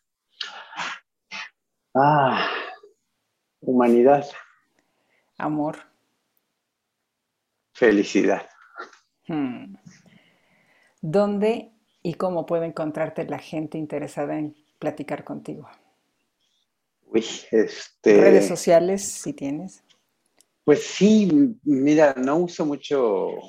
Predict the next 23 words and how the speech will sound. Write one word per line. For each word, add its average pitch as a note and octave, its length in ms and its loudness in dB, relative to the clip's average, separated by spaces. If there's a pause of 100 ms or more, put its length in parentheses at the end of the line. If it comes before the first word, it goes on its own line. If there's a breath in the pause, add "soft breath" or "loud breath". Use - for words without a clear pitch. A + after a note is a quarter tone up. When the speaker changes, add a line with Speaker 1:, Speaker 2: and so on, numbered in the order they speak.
(260)
Speaker 1:
este, - 440 -12
por G#2 200 -6
aquello, D3 240 2
la G#2 140 2
desconfianza A#2 720 -4
más A2 220 -4
bien, A2+ 360 -6
no A#2 140 -2
uso A#2+ 240 -2
Speaker 2:
Sí. A2 60 0
Speaker 1:
mucho A2 320 0
Facebook, A2+ 580 2 (180)
pero F#2 200 0
sí G#2+ 260 -2
lo G#2+ 180 0
tengo. B2 480 -2 (280)
Speaker 2:
Ujú. D3+ 600 -12
Speaker 1:
Entonces G#2+ 720 -4
me G2 140 -4
pueden - 260 -4
buscar - 340 -8
en F#2 100 -10
Facebook. - 680 0